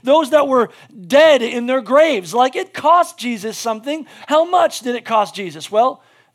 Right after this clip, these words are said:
uh, let me explain it to you like this. This is what Jesus said. They're, they're, they, they said in Luke chapter nine, verse fifty-seven through fifty-eight, and he says, "As they were walking along, someone said to Jesus, 'Hey, I will follow you wherever you go.'" I love it. This happens all the time.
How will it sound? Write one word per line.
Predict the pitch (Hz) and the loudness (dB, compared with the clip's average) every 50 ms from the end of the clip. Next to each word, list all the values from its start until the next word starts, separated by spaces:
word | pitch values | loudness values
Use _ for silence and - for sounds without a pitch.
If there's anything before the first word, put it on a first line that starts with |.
| _ | _
uh, | - 208 214 233 240 233 | -4 -4 -2 -2 -2 -2
let | 220 226 240 | -2 -4 -4
me | 247 254 247 247 | -4 -4 -4 -4
explain | 240 - - - 277 269 269 | -6 -8 -8 -6 -6 -4 -4
it | 269 233 | -4 -6
to | 208 269 | -4 -2
you | 269 | 0
like | 277 285 285 254 | 0 0 0 -2
this. | 311 359 - - - | -4 -6 -6 -6 -8
This | - 233 214 214 | -10 -12 -12 -10
is | 226 220 | -8 -6
what | 254 - | -6 -4
Jesus | 185 269 311 269 240 190 | -2 -4 -4 -4 -6 -8
said. | - 208 170 139 - - - - | -6 -6 -6 -6 -8 -16 -20 -10
They're, | - 233 233 240 - | -4 -4 -2 -2 -2
they're, | 226 214 214 226 226 196 | -2 -2 -2 -2 -2 -4
they, | 190 196 202 220 | -4 -4 -4 -4
they | 202 196 208 214 | -4 -6 -6 -6
said | - 233 226 226 254 | -4 -4 -6 -4 -6
in | 240 214 202 190 - _ _ _ - | -6 -8 -10 -10 -12 _ _ _ -18
Luke | 175 185 226 - 214 196 208 247 247 | -16 -16 -16 -14 -12 -10 -10 -10 -8
chapter | - - 220 220 226 226 | -4 -2 -2 -2 -2 -6
nine, | 208 202 208 214 220 226 226 190 | -6 -2 -2 -2 -2 -2 -4 -6
verse | 202 208 202 - - _ _ _ _ _ | -8 -8 -8 -10 -16 _ _ _ _ _
fifty-seven | _ - 220 233 226 254 214 - - 233 233 240 240 220 | _ -12 -12 -10 -10 -10 -8 -6 -4 -4 -4 -6 -8 -12
through | 226 196 | -14 -14
fifty-eight, | - 240 220 - 262 254 233 196 180 220 302 - _ _ - _ _ | -14 -16 -16 -14 -10 -6 -4 -4 -4 -4 -6 -10 _ _ -20 _ _
and | - 233 | -16 -14
he | 226 | -14
says, | 196 214 208 185 | -14 -12 -8 -8
"As | 226 214 196 | -8 -6 -2
they | 226 240 269 | -2 -2 0
were | 320 302 | 0 0
walking | 285 254 254 262 254 285 294 | 2 2 2 2 0 -2 -6
along, | 277 247 233 226 233 240 | -4 0 0 0 0 -2
someone | - - 302 339 359 359 359 | -2 -2 -2 -2 -2 -4 -4
said | - 294 262 | -2 -4 -4
to | 247 240 | -4 -4
Jesus, | 185 220 240 220 196 233 - | -8 -8 -8 -8 -10 -8 -4
'Hey, | 254 285 254 - - 226 214 - | -2 0 0 -2 -4 -10 -14 -8
I | - - - 339 | -2 0 0 2
will | 359 349 339 | 2 0 -2
follow | - - - 311 311 330 330 | -2 0 2 2 2 2 0
you | 320 285 294 302 | -2 -4 -4 -2
wherever | 294 277 240 233 - 170 294 294 294 302 294 285 | 0 0 0 0 0 0 0 0 0 0 -4 -6
you | 254 262 262 | -6 -8 -8
go.'" | 208 220 196 170 147 135 143 | -4 -2 -2 -2 -2 -4 -6
I | 147 147 | -10 -10
love | 156 165 160 160 147 | -8 -6 -6 -6 -6
it. | 143 - | -8 -10
This | 226 240 214 | -14 -10 -6
happens | 202 175 165 160 147 | -6 -6 -6 -6 -8
all | 156 156 156 | -10 -10 -10
the | 156 | -10
time. | - 175 151 143 135 | -10 -12 -12 -12 -12